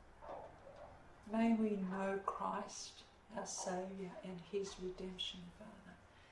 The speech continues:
The Saviour, the salvation of Christ through the redemption of his blood, Father. May this be given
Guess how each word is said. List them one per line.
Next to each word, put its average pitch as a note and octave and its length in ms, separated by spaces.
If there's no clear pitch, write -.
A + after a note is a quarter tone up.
The - 60
Saviour, G#3+ 880
the G3+ 60
salvation G#2 920
of - 160
Christ - 680
through G#3 140
the F#3+ 200
redemption G3 540
of F#3+ 180
his G3 180
blood, G3 420
Father. G3 340
May G#3+ 400
this - 220
be G3+ 520
given G3+ 400